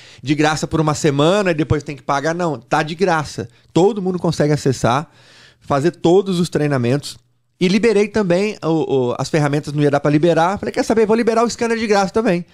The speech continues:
Liberei o scanner de graça. Por até trinta dias o cara consegue acessar. Entreguei tudo. Não precisa passar cartão, nada. Nós já temos lá na base, que, é, que se inscreveram mais em duas semanas.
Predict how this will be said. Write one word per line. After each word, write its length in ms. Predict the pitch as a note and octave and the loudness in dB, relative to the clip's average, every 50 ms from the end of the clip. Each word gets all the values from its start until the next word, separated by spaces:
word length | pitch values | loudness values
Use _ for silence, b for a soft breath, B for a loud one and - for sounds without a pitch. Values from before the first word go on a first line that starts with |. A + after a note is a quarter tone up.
| B B B B B B | B B B B B B
Liberei 340 | F#3 G#3 G#3 A#3 G#3 G#3+ A3+ | -2 2 2 4 4 4 2
o 60 | G#3+ | 2
scanner 280 | - - G#3+ G#3+ G#3+ | 2 0 0 0 0
de 80 | G3+ G3 | 0 2
graça. 360 | F#3+ F3 F3 F#3 F3 - E3+ - - - _ _ - | 2 2 2 2 0 -2 -4 -6 -6 -20 _ _ -4
Por 140 | C#3+ E3 E3+ | 0 2 2
até 200 | F3 F3 G#3+ G#3+ | 2 2 0 -2
trinta 380 | G#3 - G3+ G#3 G3+ A3 G#3 G3 | -2 -4 -4 -4 0 -2 -2 0
dias 240 | E3 D#3+ F3 D#3+ | 0 0 0 0
o 60 | C#3 C3 | 0 0
cara 180 | D3 C3 B2+ | -2 -2 -2
consegue 300 | B2+ C3+ B2+ - B2+ B2 | -4 -6 -4 -4 -4 -4
acessar. 420 | A#2+ - C3 A#2+ - - D#2 - - B B B B B B B B B B | -2 -2 -4 -4 -4 -4 -6 -8 -8 B B B B B B B B B B
Entreguei 320 | D#3+ D#3+ G3+ G#3+ A#3+ C#4 | -4 -2 -2 0 0 -2
tudo. 440 | C4+ - - C#4 C#4 C4+ F3 B2+ A#2 | -6 -2 0 2 2 2 2 0 -4
Não 60 | A2 | -4
precisa 200 | - - A#3+ A#3 | 0 0 -2 0
passar 260 | A#3 A#3 G#3 - A3+ | 0 -2 -2 -2 -2
cartão, 560 | - - G3+ F#3 F3+ - - F#3+ G3 G3+ G3+ - | -2 0 -2 -2 -2 0 0 2 2 2 0 -2
nada. 520 | - F3 F3 E3+ D#3 C#3+ B2+ G#2+ G2+ D2+ - _ _ _ _ _ _ _ _ _ _ _ - | -6 -4 -2 0 0 0 0 -2 -4 -8 -8 _ _ _ _ _ _ _ _ _ _ _ -8
Nós 240 | C3 C#3+ D#3+ F3+ F3 | -2 0 0 2 2
já 100 | G3 F3 | 0 -2
temos 320 | - - E3+ E3+ E3+ C#3+ | 0 0 0 0 0 0
lá 120 | D3 C#3+ C#3+ | 0 0 0
na 100 | C#3 B2+ | 0 0
base, 500 | A#2 B2 C3 D#3+ F#3 D#3+ B2 A2 G#2 B B B B B B B B | 0 2 2 2 2 0 -2 -4 -10 B B B B B B B B
que, 80 | - D#3 | 0 2
é, 420 | C#3 B2+ B2 A#2+ A#2 A2 G#2 G2+ G2 | 2 2 2 2 0 -2 -2 -6 -8
que 260 | - B2+ A2 A2 A2+ - | -8 -8 -8 -8 -8 -10
se 140 | - - | -6 -4
inscreveram 640 | D3+ C3 - - D3+ B2+ A#2+ A2 B2+ D#3 F3+ E3 C#3+ | -4 -4 0 0 2 2 4 2 2 2 2 2 0
mais 360 | C3+ C#3 D3+ F3+ G3+ G3+ F3 | 0 0 0 0 0 0 0
em 380 | C3 C#3 C#3+ C#3+ C3+ B2 A#2 - - | -2 -4 -4 -4 -4 -6 -6 -8 -10
duas 340 | A#2+ B2+ G3 A3 C4+ A#3+ - | -2 0 2 2 2 0 0
semanas. 580 | - E3 C#3 C#3 D#3 F#3 F#3 C#3 G#2+ - - | -2 -2 -2 0 -2 -2 -2 -4 -6 -8 -10